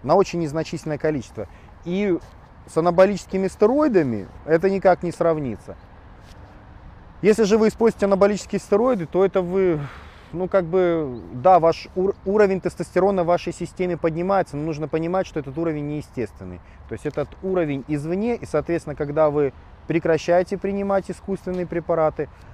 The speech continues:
а, уровень очень значительно снижается. Причём снижается даже ниже естественного, потому что ваш собственный на препаратах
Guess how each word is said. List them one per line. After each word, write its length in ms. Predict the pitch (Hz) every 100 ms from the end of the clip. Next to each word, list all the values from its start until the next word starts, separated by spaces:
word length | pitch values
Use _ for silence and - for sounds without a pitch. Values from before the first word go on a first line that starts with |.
| -
а, 440 | 120 123 120 117 -
уровень 500 | 175 196 180 170 151
очень 420 | 165 170 170 156 127 - -
значительно 520 | 120 160 - - 165
снижается. 520 | - 151 143 110 123
Причём 300 | 127 - 170
снижается 540 | - 156 160 196 - 139
даже 320 | 151 135 147
ниже 420 | 151 185 175 165
естественного, 840 | 160 156 - 147 - 104 95 87 - - - -
потому 260 | 143 165
что 200 | - 160
ваш 200 | 170 156
собственный 720 | - 160 - 127 120 117 98 - - -
на 120 | 127
препаратах 560 | 151 139 151 139 127